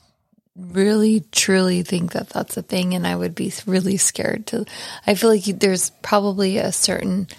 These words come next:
time or day or element, um,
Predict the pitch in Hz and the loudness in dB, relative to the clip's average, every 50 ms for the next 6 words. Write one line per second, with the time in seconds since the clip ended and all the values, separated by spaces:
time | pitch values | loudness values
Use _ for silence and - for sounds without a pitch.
0 | - - - - - _ - - _ _ _ _ _ _ _ - - 220 196 196 | -20 -20 -20 -20 -20 _ -20 -20 _ _ _ _ _ _ _ -4 0 2 4 4
1 | 202 196 190 180 175 170 160 196 185 180 180 180 180 180 175 175 180 - - - | 4 2 2 2 0 0 2 4 4 6 6 6 4 4 4 2 0 -2 -6 -4
2 | - 196 190 185 180 185 190 202 208 - - - _ _ _ _ _ _ _ _ | 0 2 2 4 2 2 0 0 -2 -2 -4 -8 _ _ _ _ _ _ _ _
3 | - - 190 185 190 196 190 185 185 185 185 208 - - - - - - - - | 0 2 2 4 4 4 4 6 4 4 4 2 2 -2 -4 -6 -4 -4 -4 -4
4 | - - _ _ _ _ _ _ _ _ - - 147 - - 104 98 92 92 92 | -6 -12 _ _ _ _ _ _ _ _ -14 -14 -14 -8 -2 0 2 2 2 2
5 | - - - - 50 101 196 170 | 0 -2 -4 -4 -4 -6 -6 -8